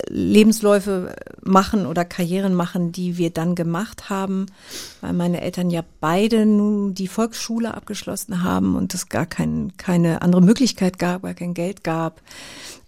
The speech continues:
Äh, die mussten arbeiten gehen. Ähm, insofern weiß ich nicht, ähm,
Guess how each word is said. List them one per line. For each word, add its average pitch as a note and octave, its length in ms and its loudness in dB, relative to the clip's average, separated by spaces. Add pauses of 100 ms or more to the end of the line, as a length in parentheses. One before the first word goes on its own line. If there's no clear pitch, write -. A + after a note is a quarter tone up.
Äh, F3 180 2
die F3+ 80 2
mussten F#3+ 460 2
arbeiten F#3 680 -2
gehen. F3 580 2 (100)
Ähm, D#3+ 520 0 (300)
insofern G3 580 4 (800)
weiß G#3 240 2
ich G3 160 -2
nicht, F#3 320 2
ähm, E3+ 540 0